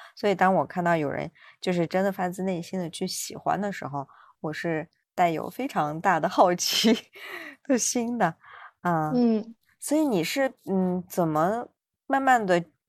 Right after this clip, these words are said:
Speaker 1: 发现自己真的是很喜欢诗呢？
Speaker 2: 嗯，直接一点说，
Speaker 1: 嗯。
Speaker 2: 因为我从这种诗词里边获得过一定的精神的力量。
Speaker 1: 嗯。
Speaker 2: 像是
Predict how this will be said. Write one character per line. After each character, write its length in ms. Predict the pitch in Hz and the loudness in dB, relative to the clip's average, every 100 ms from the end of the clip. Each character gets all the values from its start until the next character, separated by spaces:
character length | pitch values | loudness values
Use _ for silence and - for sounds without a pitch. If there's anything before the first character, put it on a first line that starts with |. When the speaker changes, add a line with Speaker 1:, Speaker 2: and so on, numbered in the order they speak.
| _ _ | _ _
Speaker 1:
发 300 | - 247 220 | -4 0 2
现 260 | 220 214 185 | 0 -4 -4
自 160 | 202 | -4
己 140 | 165 143 | -6 -4
真 180 | 180 | -2
的 120 | 190 196 | -2 -2
是 120 | 196 | -4
很 220 | 170 156 | -6 -6
喜 160 | - 131 | -6 -6
欢 240 | 143 139 | -6 -6
诗 340 | - - 151 143 | -8 -6 -6 -6
呢？ 160 | 139 - _ _ _ _ _ _ _ _ _ _ _ | -8 -12 _ _ _ _ _ _ _ _ _ _ _
Speaker 2:
嗯， 680 | - 214 208 208 196 196 233 _ _ - _ _ _ _ _ _ - | -4 0 0 0 -2 -6 -10 _ _ -20 _ _ _ _ _ _ -4
直 220 | 220 254 | 4 6
接 240 | 254 294 | 8 8
一 100 | 269 | 8
点 280 | 214 - 208 | 8 6 4
说， 400 | - 214 202 196 | 0 4 6 6
Speaker 1:
嗯。 120 | 196 | 4
Speaker 2:
因 220 | 240 254 247 | 4 6 8
为 180 | 226 | 6
我 240 | 226 208 190 | 6 6 4
从 580 | 190 208 196 190 202 - _ _ _ _ _ | 0 -6 -6 -4 -6 -10 _ _ _ _ _
这 120 | 233 | -2
种 200 | 214 208 | 0 -2
诗 260 | 202 - 269 | 0 4 4
词 160 | 269 226 | 6 6
里 100 | 208 | 6
边 240 | 202 214 | 6 2
获 280 | 226 - 220 | 2 6 8
得 140 | 208 208 | 8 8
过 180 | 240 | 8
一 120 | 208 208 | 8 6
定 220 | 233 214 | 6 6
的 160 | 202 196 - | 2 -2 2
精 220 | 254 262 | 8 8
神 220 | 220 196 | 8 4
的 80 | 226 | 4
力 200 | 247 208 | 4 2
量。 300 | 190 - - _ _ _ _ _ _ _ _ _ | 2 0 -4 _ _ _ _ _ _ _ _ _
Speaker 1:
嗯。 340 | 208 190 175 190 _ | -6 -6 -6 -10 _
Speaker 2:
像 300 | - 254 240 | 4 6 8
是 680 | 240 - 208 196 185 113 | 4 4 6 6 6 2